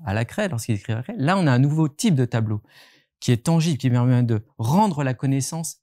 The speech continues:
palpable. Exactement un peu comme, euh, le morceau de cire de Descartes. C'est-à-dire que la connaissance, c'est pas forcément la définition de la cire,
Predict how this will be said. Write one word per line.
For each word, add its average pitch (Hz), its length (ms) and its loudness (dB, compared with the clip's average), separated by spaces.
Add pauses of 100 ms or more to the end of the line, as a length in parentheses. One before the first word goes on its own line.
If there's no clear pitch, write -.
palpable. 131 600 -4 (2000)
Exactement 175 560 2
un 147 60 2
peu 165 200 0
comme, 147 280 2
euh, 120 180 2 (1000)
le 123 100 4
morceau 135 300 4
de 127 60 -2
cire 160 480 0
de 110 120 -2
Descartes. 110 560 -2
C'est-à-dire 113 320 -2
que - 80 0
la 127 140 2
connaissance, 156 600 -2
c'est 127 100 -4
pas 131 180 -2
forcément 139 840 -2
la 110 100 2
définition 156 760 2
de 131 80 4
la 117 120 0
cire, 113 380 -4